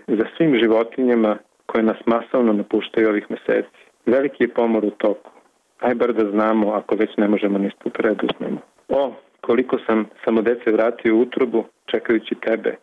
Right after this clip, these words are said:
da im zajedno nameštamo šiške i koncentrišemo fokuse i razmak zuba u osmehu.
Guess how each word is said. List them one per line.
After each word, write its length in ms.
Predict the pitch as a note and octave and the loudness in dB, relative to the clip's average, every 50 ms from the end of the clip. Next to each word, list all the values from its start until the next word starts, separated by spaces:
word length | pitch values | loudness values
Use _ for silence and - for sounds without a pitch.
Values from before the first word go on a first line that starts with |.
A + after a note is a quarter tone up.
| _ _ _ _ - | _ _ _ _ -6
da 120 | - A#2+ | -2 -2
im 180 | B2 B2+ B2 A#2+ B2+ | 0 0 0 2 2
zajedno 320 | B2+ C#3 D3 C#3+ C3+ B2 | 2 2 2 2 2 2
nameštamo 520 | B2 B2 B2+ C3+ B2+ - - A#2+ A#2 A2+ G2+ | 2 2 2 0 0 0 0 0 0 0 0
šiške 420 | - - - - - - - A#2+ | 0 -2 0 0 0 -2 0 -2
i 40 | A2 | -2
koncentrišemo 760 | - - A#2 A#2+ - B2 B2 - C3+ A#2+ - C3 A#2 A#2 - - | 0 0 -2 0 0 -2 -2 -2 -6 -4 0 2 2 2 2 2
fokuse 540 | A#2+ A#2 A2+ - C3+ A#2 - - - A2 A2 - _ _ _ - | 0 0 0 0 -2 -4 -2 -2 -2 -2 -2 -2 _ _ _ -4
i 80 | A#2 | -2
razmak 360 | A#2 A#2 A2+ A#2 B2+ A#2 G2 G2 | 0 2 2 2 0 0 -2 0
zuba 280 | G2+ A2+ A#2 A2+ A2+ | 0 0 2 2 2
u 80 | G#2+ G#2+ | 2 2
osmehu. 400 | G2 F#2 - - G#2+ - - | 2 0 -2 -6 -6 -6 -6